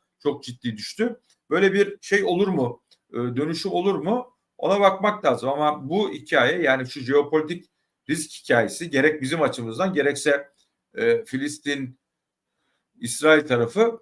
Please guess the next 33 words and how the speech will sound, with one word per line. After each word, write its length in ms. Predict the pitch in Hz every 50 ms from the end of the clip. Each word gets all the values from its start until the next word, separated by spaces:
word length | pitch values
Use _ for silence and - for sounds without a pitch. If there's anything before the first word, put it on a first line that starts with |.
| _ _ -
Sayın 280 | - - 151 170 170
Cumhurbaşkanı 560 | 160 175 175 175 170 175 165 165 - 185 180
da 120 | 175 180 151
bugün 160 | 143 135 135
söylüyor. 360 | 127 - 131 127 123 123 120
Yani 340 | 117 117 123 131 135 139 135
ortada 400 | - - 123 117 117 151 156 156
öyle 220 | 143 139 151 156
bir 120 | 156 156 -
tablo 300 | 151 147 147 147 160 170
var 160 | 196 190 190
ki 80 | - 160
maalesef 540 | 147 147 143 139 131 - - 196 190 190
böyle 220 | - 143 147 151 131
bir 60 | 147
hafta, 260 | 147 143 143 - 147
iki 180 | 139 131 - 160
haftada 340 | 147 - - 143 151 151 151
çok 220 | - 160 156 -
sönecekmiş 600 | - 147 139 139 135 135 165 165 160 147 120 -
gibi 380 | - 143 139 160 190 185 190 - _ _ _ _ _ _ _ _ -
bir 100 | 120 120
şey 240 | - - 190 196 185
değil. 260 | 175 160 - 104 - _ _ _ _ _ _ _ _ -
Ama 280 | 117 117 135 143 -
orada 260 | - 127 131 127 170
en 200 | 165 175 190 190
tehlikelisi 880 | 185 185 175 160 151 151 - 147 135 131 123 - - 196 214 214 214 -
galiba 420 | - - 143 147 151 151 160 156 -
pazartesi 540 | 143 147 160 190 196 196 165 131 123 131 127
günüydü, 260 | 127 127 127 120 120
ben 100 | 127 127
Seda'yla 680 | 123 - 127 127 127 135 131 127 127 123 120 120 -